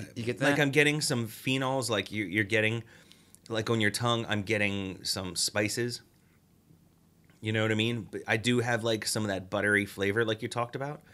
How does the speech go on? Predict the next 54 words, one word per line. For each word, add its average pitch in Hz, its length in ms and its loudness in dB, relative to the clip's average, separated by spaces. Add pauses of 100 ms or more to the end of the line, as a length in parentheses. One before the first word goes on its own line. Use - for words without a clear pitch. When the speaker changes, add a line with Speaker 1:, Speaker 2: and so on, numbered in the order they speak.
(320)
Speaker 1:
My 113 120 2
Speaker 2:
You 110 60 4
Speaker 1:
mouth 104 140 6
Speaker 2:
know 107 80 2
what 101 60 2
Speaker 1:
is 101 40 0
Speaker 2:
I 101 40 -2
mean? 98 120 0
Speaker 1:
watering. 80 420 -6
Speaker 2:
My 120 140 2
mouth 120 280 2
is 113 160 4
Speaker 1:
<laughs> - 0 -
Speaker 2:
watering. 90 360 0
Speaker 1:
Like, 107 140 -2
literally. 95 480 0
<laughs> - 40 -18
It's 160 160 0
Speaker 2:
Yeah. 98 180 6
Speaker 1:
crazy. 101 560 -2 (1200)
Speaker 2:
Wow, 143 220 -6
this 131 140 -2
is 127 120 -4
great. 185 340 -4 (320)
This 139 120 -6
is 151 120 -4
great. 208 300 -8 (560)
Speaker 1:
Thank 110 240 2
you. 87 300 -2 (400)
Thank 101 200 -4
you 98 120 -4
so - 140 -6
much, 95 280 -2
Wes 85 160 -8
Flattering 90 320 -4
Monks. 80 400 -8 (120)
This 87 160 -10
is 87 80 -10
amazing 87 360 -6
beer. 82 260 -12 (340)
Speaker 2:
So 135 220 2
I'm 131 160 6
gonna 165 200 4
do, 120 400 2 (520)
I, 117 160 2
I've 120 140 4
just 120 180 -6
taken 135 240 -2
a 127 60 -4
taste 117 340 -4
of 104 200 -2
the 107 80 -2
Wes 117 180 0
Flattering. 101 420 0